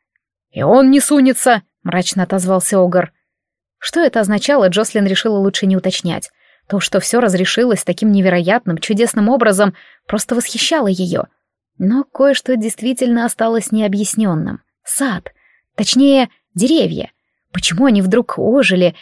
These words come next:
и не дали похитить ее? Не позволили забрать ее шуйгуйцам? Последующие два дня Джослин пребывала в заботах.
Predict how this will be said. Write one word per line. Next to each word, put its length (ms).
и 280
не 160
дали 220
похитить 540
ее? 280
Не 120
позволили 580
забрать 540
ее 200
шуйгуйцам? 720
Последующие 600
два 200
дня 240
Джослин 420
пребывала 440
в 40
заботах. 640